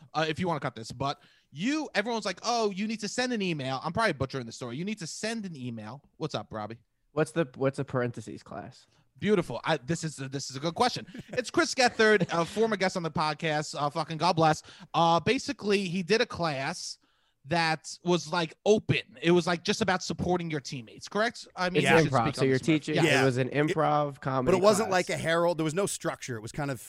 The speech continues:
Speaker 3: uh, find the structure on the fly. It was a very open, uh, you know, hippy-dippy kind of, uh, funky class.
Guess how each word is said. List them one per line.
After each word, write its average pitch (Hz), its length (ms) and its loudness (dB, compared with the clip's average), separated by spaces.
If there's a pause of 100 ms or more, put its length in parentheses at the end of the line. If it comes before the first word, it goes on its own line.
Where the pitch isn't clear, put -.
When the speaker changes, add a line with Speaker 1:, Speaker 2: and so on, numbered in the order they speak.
(120)
Speaker 3:
uh, 117 80 -6
find 170 340 -2
the 131 80 -4
structure 143 380 -4
on 131 80 -4
the 117 80 -8
fly. 104 320 -8
It 101 40 -12
was 107 100 -10
a 110 40 -12
very 135 180 -2
open, 123 460 -4
uh, 107 380 -8
you 120 100 -10
know, 98 180 -12 (280)
hippy-dippy 131 560 -6
kind 123 200 -6
of, 104 160 -8
uh, 107 120 -6
funky 113 340 -10
class. - 440 -20